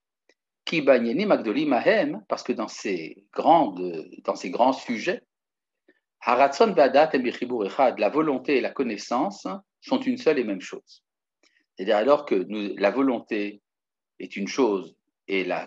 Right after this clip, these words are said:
connaissance en est une autre. Mais vous vous rappelez que le titre du chapitre, c'était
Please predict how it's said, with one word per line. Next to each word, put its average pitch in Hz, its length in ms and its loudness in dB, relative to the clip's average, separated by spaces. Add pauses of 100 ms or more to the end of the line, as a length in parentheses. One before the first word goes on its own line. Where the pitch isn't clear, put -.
connaissance 107 560 0
en 90 160 -10
est 85 140 -12
une 143 160 -4
autre. 247 240 -2 (760)
Mais 110 80 -4
vous 123 60 2
vous 127 60 6
rappelez 165 260 4
que 147 100 0
le 113 160 0
titre - 320 -4
du 113 100 -4
chapitre, 190 460 -2
c'était 190 580 2